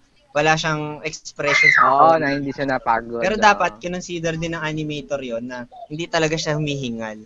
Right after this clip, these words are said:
Speaker 1: So, isang point yun ng magkakaiba ng manga tsaka anime.
Speaker 2: Kasi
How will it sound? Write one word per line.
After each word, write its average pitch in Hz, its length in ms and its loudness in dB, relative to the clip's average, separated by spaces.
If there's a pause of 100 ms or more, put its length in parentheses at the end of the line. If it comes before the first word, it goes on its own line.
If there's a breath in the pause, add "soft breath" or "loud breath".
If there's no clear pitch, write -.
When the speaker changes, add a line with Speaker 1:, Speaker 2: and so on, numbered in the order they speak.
(240)
Speaker 1:
So, 160 180 -8
isang 175 320 -4
point 170 240 -2
yun 170 160 -4
ng 156 240 -4
magkakaiba 147 640 -4
ng 139 160 -8
manga 127 320 -6
tsaka 123 320 -10
anime. 107 80 -10
Speaker 2:
Kasi 208 140 4